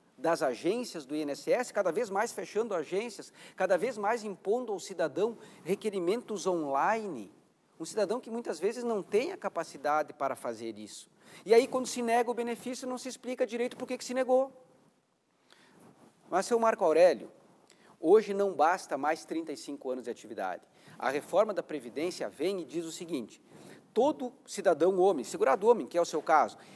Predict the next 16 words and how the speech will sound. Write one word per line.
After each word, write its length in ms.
que 140
não 220
tinha 400
ainda, 360
lá 160
em 80
dois 160
mil 160
e 60
dezenove, 480
trinta 340
e 60
cinco 380
anos 160
de 80
atividade 720